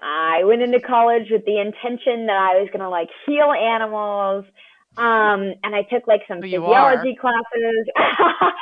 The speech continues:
Speaker 1: Exactly. Well, so I think through my lab, like, like, intro to biology lab and, like, all of these labs that you get to experience in grad, or not graduate school, but undergrad and, like, high school, like, kind of building up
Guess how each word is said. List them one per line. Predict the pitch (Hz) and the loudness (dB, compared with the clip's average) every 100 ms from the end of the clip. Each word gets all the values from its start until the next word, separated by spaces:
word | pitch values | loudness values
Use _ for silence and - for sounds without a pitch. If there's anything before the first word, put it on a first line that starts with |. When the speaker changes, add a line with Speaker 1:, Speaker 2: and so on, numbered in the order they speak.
| - - - - | -12 -10 -8 -2
Speaker 1:
Exactly. | 330 339 415 539 294 269 | 0 2 2 2 4 4
Well, | 254 294 | 4 4
so | 330 | 4
I | 302 294 - - | 4 4 2 0
think | 403 415 - | -2 -6 -6
through | 294 294 285 285 277 - | -2 0 0 2 0 0
my | 247 233 | 2 4
lab, | 226 220 202 202 196 196 196 214 - - 208 | 6 6 4 2 2 2 2 0 -2 -4 2
like, | 202 190 - | 4 4 2
like, | 208 196 - - | 2 2 0 -8
intro | 311 311 294 269 269 269 - | -8 0 2 6 6 4 2
to | 240 | -4
biology | 233 254 233 220 214 214 | -2 2 2 2 0 0
lab | 185 170 170 | 2 2 0
and, | 202 | -2
like, | 220 214 | -2 -4
all | 233 294 | -4 -4
of | 247 | -2
these | 240 208 | -4 -2
labs | 185 175 185 | 0 0 -2
that | 196 | -6
you | 202 | -2
get | 180 - | -2 -2
to | 185 | -8
experience | - _ 185 175 170 170 - _ _ _ _ _ | -10 _ -14 -12 -8 -10 -12 _ _ _ _ _
in | 220 208 196 | -4 -4 0
grad, | 190 185 190 - | 0 0 -2 0
or | 196 180 180 | 2 2 0
not | 214 - | -4 -2
graduate | 160 165 123 | -2 -2 -4
school, | - 175 | -4 -2
but | 202 - | 0 2
undergrad | 269 240 208 185 180 180 - | 2 2 2 4 4 2 2
and, | 208 208 | 0 0
like, | 196 185 180 180 _ - - | -2 0 0 -2 _ -16 -2
high | 311 - | -2 -2
school, | - 262 240 220 | -2 2 4 4
like, | 202 202 | 2 0
kind | 233 | -10
of | 196 | 0
building | 202 175 180 | 2 4 2
up | 214 | -4